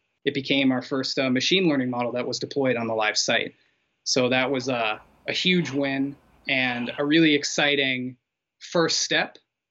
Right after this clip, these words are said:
um, in implementing machine learning. But, uh, the first of many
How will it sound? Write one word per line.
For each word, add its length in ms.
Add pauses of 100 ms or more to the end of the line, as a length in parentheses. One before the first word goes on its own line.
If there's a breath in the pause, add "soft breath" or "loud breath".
um, 520 (920)
in 420 (200)
implementing 600
machine 420
learning. 380 (760)
But, 160
uh, 380 (360)
the 80
first 340
of 120
many 400